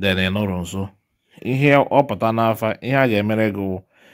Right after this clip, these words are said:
ị gwa onye gbarala gị dị afa, o mere gị ekwe m agwụ. Wụ na ị mere accept na ị ga-arụ dị ọrụ.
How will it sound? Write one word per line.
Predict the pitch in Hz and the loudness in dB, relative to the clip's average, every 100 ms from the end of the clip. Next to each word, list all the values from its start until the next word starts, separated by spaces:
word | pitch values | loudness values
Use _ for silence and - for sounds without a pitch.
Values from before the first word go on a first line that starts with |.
| - _ _ | -20 _ _
ị | - 110 | -4 4
gwa | 120 | 4
onye | 123 | 6
gbarala | 117 107 107 | 4 4 2
gị | 101 | -2
dị | 87 90 | -6 -6
afa, | 95 - 95 - _ _ _ | -6 -6 -10 -12 _ _ _
o | - 98 | -12 -4
mere | 113 113 104 | 0 0 2
gị | 98 | 0
ekwe | 90 110 | -2 -2
m | 101 | -2
agwụ. | 95 95 85 - _ _ _ _ _ _ _ _ _ _ _ _ _ _ _ _ _ _ _ _ _ _ _ _ _ _ 98 | 0 -2 -4 -12 _ _ _ _ _ _ _ _ _ _ _ _ _ _ _ _ _ _ _ _ _ _ _ _ _ _ -2
Wụ | 110 | 2
na | 110 107 | 2 2
ị | |
mere | 110 95 | 2 0
accept | 92 - 104 87 - - _ _ | -2 -2 -4 -4 -8 -20 _ _
na | - | -10
ị | 95 | -8
ga-arụ | 90 85 85 87 | -4 -4 -6 -8
dị | 87 | -8
ọrụ. | 82 85 | -10 -10